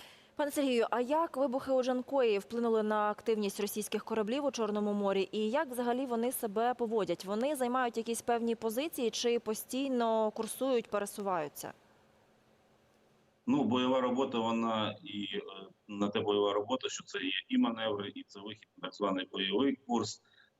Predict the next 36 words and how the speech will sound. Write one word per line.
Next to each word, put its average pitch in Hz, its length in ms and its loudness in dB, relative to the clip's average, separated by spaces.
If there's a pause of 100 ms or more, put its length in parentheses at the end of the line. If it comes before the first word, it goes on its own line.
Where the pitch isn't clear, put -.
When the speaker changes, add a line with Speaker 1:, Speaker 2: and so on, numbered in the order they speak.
(100)
Speaker 2:
Це 107 120 0
зрозуміло. 104 560 2
А 98 60 0
щодо 123 400 0
Криму, 135 520 0
то, 113 380 0
е, 101 220 -6
ну, 127 60 -10
по-перше, 117 540 -4
бачите, 101 520 0
як, 98 200 -4 (920)
е, 87 80 0
слава 110 260 2
Богу, 107 360 2
активно 107 600 0
повернулося 107 520 2
це - 100 -6
питання 107 460 -2
до 101 140 0
окупації 98 560 -4
Криму 117 320 0
на 92 100 -2
порядок 101 500 0
денний, 113 320 -2
причому 98 320 -8
світової 98 440 -4
політики. - 520 -6 (420)
Що 147 180 -2
стосується 131 560 0
вибухів, 120 500 0
то, 107 160 0
от, 107 200 -2
наприклад, 107 460 -2
сьогодні 104 640 -2
у 98 60 -4
Севастопольській 104 840 -2